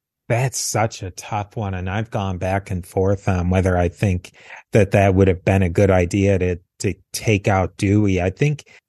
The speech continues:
had they taken out Dewey, we would see a very different world come out of that.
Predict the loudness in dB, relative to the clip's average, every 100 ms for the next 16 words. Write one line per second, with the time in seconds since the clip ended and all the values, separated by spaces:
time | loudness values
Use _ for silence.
0 | -4 2 4 4 2 0 -2 -4 -2 -2
1 | -2 -4 -6 -4 -2 -2 -4 -6 -10 -16
2 | _ _ -4 2 6 6 4 2 0 -4
3 | -4 -6 -4 -2 -2 -4 -4 2 4 4
4 | 2 -2 -2 -4 -2 -2 0 -2 -6 -12
5 | -12 _ _ _ -2 4 6 6 6 4
6 | 0 -2 -6 0 0 0 0 0 -2 -2
7 | -4 -4 -4 -6 -8 -14